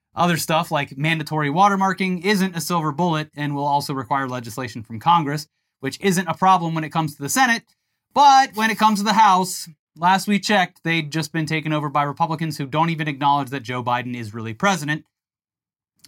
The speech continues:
But hey, maybe if they hold a mandatory congressional screening of Mission Impossible Dead Reckoning Part One, along with some deepfake videos of Mike Johnson saying he loves socialism, this might be something they can all get behind.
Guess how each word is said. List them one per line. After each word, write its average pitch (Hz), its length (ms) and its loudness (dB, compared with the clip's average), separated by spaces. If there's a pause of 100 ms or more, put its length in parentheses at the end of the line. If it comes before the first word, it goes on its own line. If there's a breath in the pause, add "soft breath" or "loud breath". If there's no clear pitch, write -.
(140)
But 185 160 2
hey, 185 380 2 (480)
maybe 185 280 0
if 185 120 -2
they 190 100 0
hold 180 240 0
a 151 140 -2
mandatory 180 640 0
congressional 175 560 -2
screening 185 400 0
of 120 140 -4
Mission 175 300 -2
Impossible 165 520 0
Dead 160 260 -2
Reckoning 165 480 -2 (120)
Part 143 260 0
One, 135 400 0 (640)
along 180 320 4
with 175 140 0
some 175 180 -6
deepfake 185 460 0
videos 175 300 0
of 113 160 -10
Mike 165 320 -2
Johnson 156 520 0
saying 156 260 -2
he 151 100 -2
loves 151 260 -2
socialism, 135 680 -4 (420)
this 226 200 -2
might 247 220 2
be 214 120 -2
something 202 320 -2
they 202 120 0
can 196 120 -2
all 190 160 2
get 175 160 -2
behind. 117 360 -4